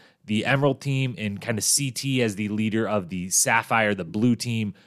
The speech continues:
was immediately like, "All right, Aquamarine, our two teams versus Ruby. Everything is just about keeping Ruby as last place, as the one we're picking people off from.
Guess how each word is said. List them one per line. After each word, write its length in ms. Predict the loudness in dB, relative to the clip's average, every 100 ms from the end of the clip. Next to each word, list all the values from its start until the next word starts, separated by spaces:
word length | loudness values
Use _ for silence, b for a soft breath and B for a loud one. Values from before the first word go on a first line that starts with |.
| b
was 180 | -4 -2
immediately 400 | 0 0 0 2
like, 180 | 2 2
"All 60 |
right, 200 | 2 2 2
Aquamarine, 880 | 2 4 2 0 0 2 0 -2 -2
our 160 | 0 0
two 200 | 0 -6
teams 360 | -4 -2 -2 -4
versus 480 | -2 0 0 -2
Ruby. 460 | 0 2 2 0 0
Everything 400 | -2 -2 -2 -2
is 120 | -4
just 200 | -6 -6
about 240 | -2 -2 -2
keeping 320 | -4 -4 -2
Ruby 420 | 2 4 4 2 B B
as 260 | -4 -2 0
last 420 | 2 2 2 -2
place, 380 | 2 4 4 0 b b
as 160 | -8 -2
the 80 |
one 180 | 0 2
we're 100 | 2
picking 300 | 0 -2 -4
people 320 | -6 -6 -6 -2
off 340 | 2 4 2 2
from. 340 | 4 4 0